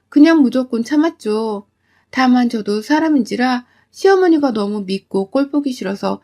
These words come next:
시댁 가는 걸 멀리하기 시작했죠. 일부러 연락도 안 받고 집에 문을 두드리며 열어달라고 하면 없는 척 하기까지 하면서 시어머니 보는 걸 최대한 피하려고 했어요.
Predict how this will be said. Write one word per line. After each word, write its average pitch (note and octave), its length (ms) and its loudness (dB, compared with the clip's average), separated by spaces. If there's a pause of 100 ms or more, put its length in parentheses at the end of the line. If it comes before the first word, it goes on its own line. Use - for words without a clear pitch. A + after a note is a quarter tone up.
(260)
시댁 F#4 360 0
가는 C#4+ 260 4
걸 G#3 160 -4
멀리하기 G#3 480 -4
시작했죠. G3+ 1040 -6 (540)
일부러 C4 480 2
연락도 A#3+ 400 0
안 A3+ 160 0
받고 F#3+ 480 -6 (160)
집에 A3+ 300 -4
문을 G3+ 320 -4
두드리며 F#3+ 580 -6 (300)
열어달라고 A#3 640 0
하면 A#3 420 -2 (300)
없는 A3+ 440 0
척 G3 280 -4
하기까지 C#4+ 520 -2
하면서 A#3+ 540 -2 (300)
시어머니 F#4 520 4
보는 A3 360 -4
걸 G3 240 -2
최대한 B3 500 -2
피하려고 C#4+ 480 -2
했어요. G#3 640 -2